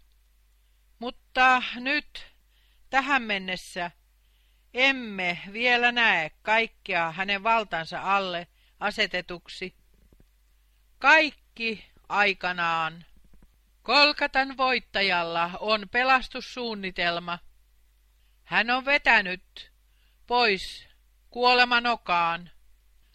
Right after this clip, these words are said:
Hän on tallannut käärmeen pään. Hän on voittanut kuoleman, mutta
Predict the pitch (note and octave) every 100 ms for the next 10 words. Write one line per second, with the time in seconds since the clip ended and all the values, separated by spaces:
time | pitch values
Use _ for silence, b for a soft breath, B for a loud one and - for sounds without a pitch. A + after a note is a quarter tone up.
0 | _ E3+ G#3+ B3+ C#4 D4+ D4 G#3+ F3+ F3
1 | - A3 G#3 G3 F#3 F3+ F3 E3+ F#3+ F#3
2 | E3+ E3 F3 - - _ _ _ _ _
3 | - G#3 A#3+ A#3 D4 C#4 - A3+ G3+ -
4 | - G#3 F#3+ F#3 F3+ F3 F3 E3+ - _
5 | - _ _ _ - C#4+ - _ - F3+